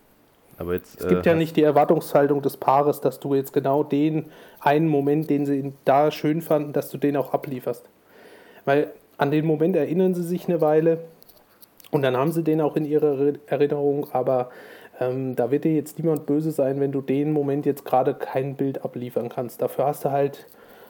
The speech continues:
Speaker 2: ne,
Speaker 1: Auch, auch
Speaker 2: fünfundzwanzig
Speaker 1: nicht beim
Speaker 2: andere
Speaker 1: ersten
Speaker 2: tolle
Speaker 1: Kuss?
Speaker 2: Momente, die sie gar nicht mitbekommen haben.
Speaker 1: Sie d-, sie dürfen die Braut jetzt küssen, <laughs> wenn du den Moment verkackst, das ist aber nicht gut, oder?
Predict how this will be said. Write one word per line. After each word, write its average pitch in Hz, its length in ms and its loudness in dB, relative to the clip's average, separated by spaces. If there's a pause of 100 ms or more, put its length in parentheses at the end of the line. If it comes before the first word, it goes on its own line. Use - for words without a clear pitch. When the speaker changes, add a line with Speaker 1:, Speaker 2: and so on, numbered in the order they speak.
(140)
Speaker 2:
ne, 147 80 2
Speaker 1:
Auch, 185 40 6
auch 185 60 2
Speaker 2:
fünfundzwanzig - 540 2
Speaker 1:
nicht 139 120 0
beim 120 40 4
Speaker 2:
andere 117 160 2
Speaker 1:
ersten 117 140 2
Speaker 2:
tolle 147 200 6
Speaker 1:
Kuss? - 80 2
Speaker 2:
Momente, 143 400 2
die 160 140 2
sie 151 100 0
gar 147 160 2
nicht 139 160 -2
mitbekommen 127 480 -4
haben. 123 140 -6 (520)
Speaker 1:
Sie 98 60 -8
d-, 90 200 -4
sie 95 140 -8
dürfen 107 260 0
die 110 80 0
Braut 107 300 -2
jetzt - 160 -20
küssen, 147 260 -4 (460)
<laughs> - 460 -20
wenn 98 140 2
du 90 40 0
den 104 180 2
Moment 113 300 2
verkackst, - 540 -2
das 107 100 0
ist - 200 -4
aber 143 140 -6
nicht 120 240 -4
gut, 78 200 -4
oder? 107 220 0